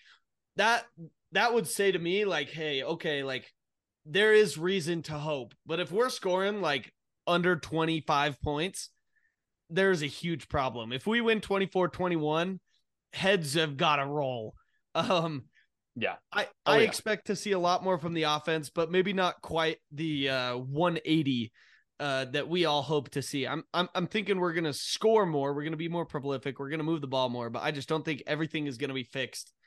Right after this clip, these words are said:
Speaker 1: uh, in one week. And I think that's okay, right? As long as we're taking a positive step forward and we're not just, uh, you know, plateauing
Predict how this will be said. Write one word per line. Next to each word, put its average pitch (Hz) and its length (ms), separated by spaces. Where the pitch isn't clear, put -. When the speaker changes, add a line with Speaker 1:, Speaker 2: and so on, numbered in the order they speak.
Speaker 1:
uh, 131 280
in 185 200
one 151 280
week. 120 360
And 170 100
I 190 80
think 208 160
that's 190 220
okay, 160 400
right? 139 240
As 147 160
long 170 180
as 175 100
we're 180 60
taking 165 240
a 143 60
positive 147 480
step 147 320
forward 147 340
and 139 160
we're 139 60
not 135 280
just, 143 280
uh, 127 420
you 160 120
know, 143 160
plateauing 180 760